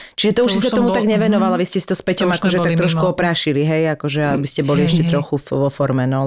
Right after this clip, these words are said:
Speaker 1: tak už to, a to inak podľa mňa je celkom nebezpečné, že? Že keď už sa tomu tak nevenuješ a potom si to
Speaker 2: No
Speaker 1: len
Speaker 2: je.
Speaker 1: tak vyskúšať.
Speaker 2: Keď nie je človek, e, hlavne pri tých akrobáciách, no,
Speaker 1: No.
Speaker 2: my sme robili ešte tie jednoduchšie, lebo sme sa vekovo nedostali ešte do, na tú,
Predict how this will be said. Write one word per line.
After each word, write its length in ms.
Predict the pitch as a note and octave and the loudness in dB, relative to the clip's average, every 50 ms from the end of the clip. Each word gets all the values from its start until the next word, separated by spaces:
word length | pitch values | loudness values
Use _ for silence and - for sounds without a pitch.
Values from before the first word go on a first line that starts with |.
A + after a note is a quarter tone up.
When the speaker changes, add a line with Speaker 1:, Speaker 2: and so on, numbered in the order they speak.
| C3+ | -4
Speaker 1:
tak 240 | - - - - - | -4 -6 -8 -8 -8
už 100 | D3 - | -8 -8
to, 140 | - - D#3+ | -4 -4 -4
a 340 | D3 - - - - - E3 | -4 -4 -6 -8 -6 -6 -6
to 140 | E3 - F3 | -2 0 0
inak 320 | F3 E3+ E3+ E3+ E3 - | 2 2 0 0 -2 -2
podľa 180 | - E3+ E3+ E3+ | -2 -2 0 2
mňa 120 | E3+ E3 | 2 0
je 80 | D#3+ D#3+ | 0 0
celkom 240 | - F#3+ - F#3 F3 | -2 -4 0 0 2
nebezpečné, 480 | E3+ F#3 A#3+ C4+ - - A#2+ - - - | 2 2 2 0 0 -2 -2 -2 -2 -2
že? 140 | B2 D3 F3 | 0 0 0
Že 100 | F3 E3 D3 | 0 0 -2
keď 120 | - C#3 C#3+ | 0 -2 -2
už 80 | D3 | -2
sa 100 | - - | -2 -4
tomu 160 | - D#3 D3+ D#3 | -2 -2 -2 0
tak 160 | C#3+ D#3 C#3+ | 0 -2 0
nevenuješ 480 | C#3 C#3+ C3+ C3+ D3 D3 D#3+ E3 F3 D#3+ | 0 0 2 2 2 2 2 0 0 0
a 100 | D#3+ D3 | -2 -2
potom 240 | - D3+ - D#3 D3+ | -4 -2 -2 -2 -2
si 120 | - - | 0 2
to 160 | F#3+ F#3+ - | 2 2 4
Speaker 2:
No 0 | |
Speaker 1:
len 120 | D3+ - G#3 | 2 2 2
Speaker 2:
je. 60 | G3 | 2
Speaker 1:
tak 80 | F3+ F#3+ G#3 G#3+ | 2 2 2 0
vyskúšať. 560 | G#3 D3+ D3 - - - D#3+ - - E3+ E3 - - - - - - | 0 0 -2 -4 -4 -4 -4 -2 -2 -2 -4 -4 -8 -18 -14 -8 -2
Speaker 2:
Keď 120 | - G3+ | 0 2
nie 160 | F#3 F#3+ F#3+ G3 | 2 2 2 2
je 80 | G3 F#3+ | 0 0
človek, 360 | - G3 F#3+ F3+ F3+ F#3 F3 | 0 0 0 2 2 0 0
e, 140 | - G3 F#3 | 0 0 2
hlavne 360 | F#3 F3+ F3+ F3+ F3+ F#3 F#3+ F3+ | 2 2 2 2 2 2 0 0
pri 180 | - E3 F#3+ G3 | 0 -2 -2 0
tých 200 | - G3+ F3 F3+ | 0 0 2 2
akrobáciách, 640 | E3 D#3 - F3+ E3+ D3+ D3+ D3 B2+ - D3 D3 C#3+ | 0 0 0 0 0 2 0 0 -2 0 0 2 2
no, 140 | D3 D3+ D3+ | 2 2 2
Speaker 1:
No. 80 | D3+ D3+ | 2 2
Speaker 2:
my 100 | E3 D#3+ | 2 0
sme 180 | - - F#3 F3 | 2 0 0 2
robili 280 | F3 F3 F3 E3+ E3+ F3 | 2 2 2 2 2 0
ešte 220 | E3 - - E3+ | 0 0 -2 -2
tie 160 | - F3 D#3+ | 0 0 2
jednoduchšie, 540 | E3 E3+ F#3 F3 D#3 D3 - - - E3+ F3 F#3+ G#3+ A3+ - | 2 2 2 2 2 0 -2 0 0 0 0 2 0 -2 0
lebo 440 | F#3+ F3 D#3+ D#3 D3+ D3+ D3 D3+ D3 D3 D3 D3 D3 D3+ | 0 0 2 2 2 2 2 2 2 2 0 0 0 0
sme 240 | D#3 - - D#3+ D3+ | 0 0 0 0 0
sa 240 | - - E3 D#3 D3+ | 0 0 0 0 0
vekovo 460 | D#3+ E3 D#3 D#3+ D3+ - F3 D#3+ D#3+ | 0 0 0 0 0 2 2 2 2
nedostali 500 | D#3 D#3 D#3 D#3+ D3 - - E3+ E3+ E3+ | 2 2 2 0 0 0 0 0 2 2
ešte 220 | D#3+ - - E3+ | 0 0 0 0
do, 100 | E3 D#3+ D#3 | 0 0 0
na 380 | F3 F3 F3 E3+ E3+ E3+ E3 | 0 0 2 2 4 2 2
tú, 320 | D#3 - F3+ F3 F3 E3+ | 0 0 0 0 0 0